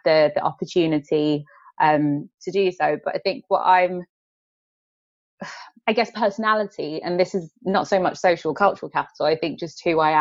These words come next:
am, I'm just like, "Right, let's just throw myself into the deep end and I'll figure it out." Um, but I think, as Patrick said, there is definitely, you can't discount the social and cultural capital that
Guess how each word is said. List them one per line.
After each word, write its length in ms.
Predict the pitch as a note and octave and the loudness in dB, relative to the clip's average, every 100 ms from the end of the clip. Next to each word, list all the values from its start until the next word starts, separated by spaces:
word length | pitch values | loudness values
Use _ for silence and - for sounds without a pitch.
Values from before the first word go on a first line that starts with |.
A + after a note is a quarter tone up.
| D#3 | 2
am, 140 | G3 | 2
I'm 340 | - D#3+ E3 D#3 | 0 0 0 -2
just 220 | D#3+ - | -4 -4
like, 120 | D#3 | -2
"Right, 300 | D#3+ D#3 D3+ - - _ - | 2 2 2 -2 -20 _ -4
let's 160 | - | -4
just 140 | E3+ - | -4 0
throw 140 | D#3+ | 2
myself 340 | D#3 D#3 D3+ E3+ | 2 0 -2 -2
into 140 | - | -8
the 60 | D3+ | -6
deep 220 | D#3+ D3+ D3+ | -2 -2 2
end 300 | D#3 D3+ D3+ _ _ _ - | 0 0 -6 _ _ _ -6
and 80 | D#3 | -4
I'll 180 | D3+ - | -4 -4
figure 280 | E3 E3 D3+ | -2 0 2
it 80 | - | 2
out." 400 | D3+ F3 B3 - - - - | 4 4 4 0 -10 -20 0
Um, 520 | D#3+ D#3 D3+ D3+ D3 C#3+ | 4 4 4 0 -2 0
but 220 | E3 D#3 - | 2 2 2
I 40 | |
think, 220 | G#3 F#3 | 0 0
as 80 | F3+ | -2
Patrick 360 | - F3 - - | 0 0 0 -2
said, 180 | E3+ D3 | -2 2
there 160 | E3+ | 4
is 180 | F#3 F3+ | 4 2
definitely, 800 | - D#3+ - D3+ D#3+ D3+ D3+ D3+ _ _ - | 0 -2 -4 -6 0 2 2 -2 _ _ -6
you 100 | F3+ | 0
can't 260 | F#3+ E3 | 0 0
discount 360 | E3 - D#3 D3 | -4 -2 0 0
the 60 | D#3+ | 0
social 320 | E3 D3+ E3 | 0 0 -4
and 100 | D#3 | -2
cultural 300 | D#3 - D#3+ | -2 -2 -4
capital 340 | D#3+ - - | -6 -4 -4
that 140 | D#3+ | -4